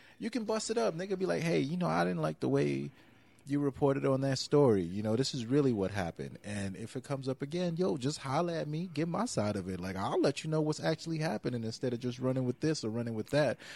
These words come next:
I'm like, there's so many examples on how to do things the right way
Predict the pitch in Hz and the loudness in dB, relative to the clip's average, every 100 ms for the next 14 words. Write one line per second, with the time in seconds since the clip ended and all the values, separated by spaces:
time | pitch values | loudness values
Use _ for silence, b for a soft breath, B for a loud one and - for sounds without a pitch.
0 | B - 190 170 151 - 202 208 202 175 | B 0 0 2 0 2 2 2 0 -2
1 | 123 117 156 160 123 123 131 139 120 92 | -2 0 0 0 -2 0 0 0 2 2
2 | 131 - 120 120 104 92 113 95 90 110 | 0 2 0 2 2 4 4 4 4 6
3 | 135 151 | 6 4